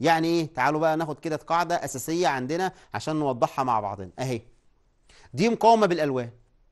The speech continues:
اللون الأولاني اللي على إيدي الشمال دهوت بيقول لي إن أنا لوني أحمر،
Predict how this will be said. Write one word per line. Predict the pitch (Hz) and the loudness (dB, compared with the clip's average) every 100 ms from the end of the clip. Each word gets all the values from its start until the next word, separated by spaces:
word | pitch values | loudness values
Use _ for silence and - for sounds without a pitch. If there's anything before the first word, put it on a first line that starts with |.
| _ _ _ _ - | _ _ _ _ -2
اللون | 143 202 247 | 6 8 8
الأولاني | 226 196 185 196 226 | 4 4 6 6 4
اللي | 208 | 4
على | 175 180 | 4 4
إيدي | 185 | 0
الشمال | 196 - 180 208 | -2 -2 0 2
دهوت | 190 190 214 220 | 6 6 8 4
بيقول | 151 147 170 208 220 | 2 -4 2 4 4
لي | 208 214 | 2 0
إن | 170 175 | 0 2
أنا | 202 | 2
لوني | 196 190 196 190 | 4 4 6 4
أحمر، | - 123 | 4 -2